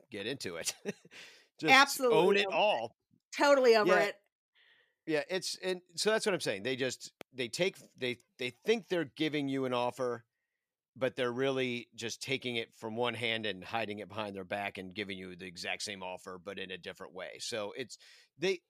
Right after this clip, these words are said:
Speaker 1: the, the M L B owners, they already ha-, know how much money they wanna spend, and they're never gonna come off of that.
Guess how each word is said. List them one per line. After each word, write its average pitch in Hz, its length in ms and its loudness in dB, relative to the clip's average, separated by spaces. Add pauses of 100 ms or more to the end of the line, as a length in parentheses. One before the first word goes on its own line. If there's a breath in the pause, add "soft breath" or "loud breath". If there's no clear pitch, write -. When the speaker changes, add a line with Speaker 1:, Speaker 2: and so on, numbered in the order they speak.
(140)
Speaker 1:
the, 170 160 -2 (840)
the 170 240 -6
M 214 140 0
L 214 120 2
B 156 200 0
owners, 139 420 -4
they 123 140 -4
already 135 440 -2
ha-, 117 240 -6
know 120 300 0
how 113 160 -2
much 110 220 -6
money 107 260 -4
they 95 140 -10
wanna 95 240 -10
spend, 92 400 -10
and 92 120 -12
they're 98 120 -12
never 117 320 -2
gonna 107 160 -4
come 101 220 -14
off 101 240 -6
of 76 120 -20
that. 82 200 -10